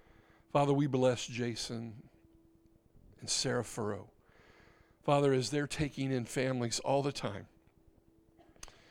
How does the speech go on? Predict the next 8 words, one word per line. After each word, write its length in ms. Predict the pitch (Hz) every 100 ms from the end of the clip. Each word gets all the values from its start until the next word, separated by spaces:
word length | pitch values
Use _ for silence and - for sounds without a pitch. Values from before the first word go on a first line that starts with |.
| - - _ _ _ -
they're, 240 | 123 139 143
they're, 240 | 139 123
they're 220 | 127 120
raising 520 | 117 139 160 147 143
up 300 | 135 123 117 -
the 100 | 123
next 520 | 120 127 135 - -
generation 840 | - 131 117 107 104 101 - - 92